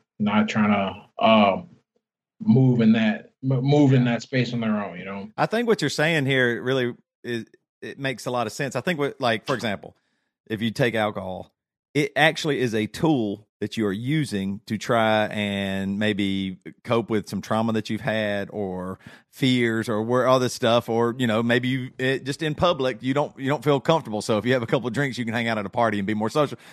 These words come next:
Speaker 2: So, so it's a tool. And then you have to realize at a certain point,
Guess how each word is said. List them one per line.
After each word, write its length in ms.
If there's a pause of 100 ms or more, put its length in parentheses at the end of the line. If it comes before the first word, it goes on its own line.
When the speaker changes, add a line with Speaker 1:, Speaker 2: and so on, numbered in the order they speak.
(360)
Speaker 2:
So, 280
so 140
it's 120
a 80
tool. 400
And 160
then 80
you 60
have 100
to 80
realize 400
at 80
a 40
certain 260
point, 400